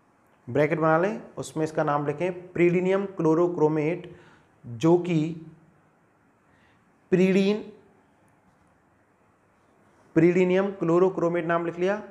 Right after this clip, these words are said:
इसी ब्रैकेट में लिखें, जो कि pyridine, comma, chromium trioxide,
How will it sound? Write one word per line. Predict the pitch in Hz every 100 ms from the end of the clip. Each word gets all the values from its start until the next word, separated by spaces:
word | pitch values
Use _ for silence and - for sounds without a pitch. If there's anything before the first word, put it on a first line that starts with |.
| - _ _ _ _ _ _ _ _ _ _ _ _ _ -
इसी | 139 165
ब्रैकेट | 156 156 165
में | 165 165
लिखें, | 156 180 160
जो | 156 170
कि | 170 175 190 - - _ _ _ _ _ _ _ _ _ _ - - _ -
pyridine, | 180 185 185 190 202 226 - - _ _ _ _ _ _ _ -
comma, | 156 160 165 190 202 - - _ _
chromium | 170 170 170 175 180 196 214 - - -
trioxide, | 160 165 185 190 - 160 156 - 190 160 175 -